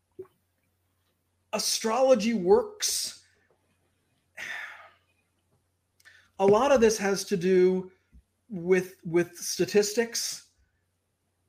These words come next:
and, and perspective, because science looks at the big picture,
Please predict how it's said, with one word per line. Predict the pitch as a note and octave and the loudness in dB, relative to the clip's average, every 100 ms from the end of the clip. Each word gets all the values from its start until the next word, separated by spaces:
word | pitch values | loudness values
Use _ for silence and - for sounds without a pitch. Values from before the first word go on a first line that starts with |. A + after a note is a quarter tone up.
| _ _ - _ _ | _ _ -20 _ _
and, | F3+ F3 F#3+ | 0 0 -2
and | F3+ E3+ | -4 -2
perspective, | F3+ D#3+ - F3 F3 A3+ A#3+ A#3 - _ _ _ _ _ _ _ _ _ _ _ _ | -4 -6 -2 -2 -2 -2 -2 -4 -16 _ _ _ _ _ _ _ _ _ _ _ _
because | D3+ F#3 F#3 F#3+ F3+ - - | -4 -4 2 4 4 2 -8
science | - - G3 A3 A3+ A3+ | -4 0 4 4 2 0
looks | G3+ G3 - | 4 4 6
at | G3 F#3+ | 2 4
the | D#3 | 4
big | F3 E3+ - | 4 2 0
picture, | F#3+ - - A3+ - | 0 0 0 0 -2